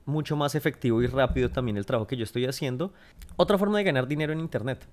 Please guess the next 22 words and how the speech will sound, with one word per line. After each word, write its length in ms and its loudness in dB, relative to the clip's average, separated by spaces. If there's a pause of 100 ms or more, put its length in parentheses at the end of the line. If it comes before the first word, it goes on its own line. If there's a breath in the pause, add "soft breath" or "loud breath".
(300)
y 120 0
es 200 -2
sis-, 360 -4
sistemas 580 -2 (240)
para 180 4
acortar 460 -2
las 280 -2
U 160 2
R 260 2
Ls. 280 -6 (240 loud breath)
¿Cómo 220 0
funciona 320 -2
esta 220 -4
página? 380 0 (460 soft breath)
Piensen 300 -2
que 60 -6
ustedes 280 -2
tienen 200 -2
un 60 -4
canal 260 -2
en 100 0
YouTube, 300 0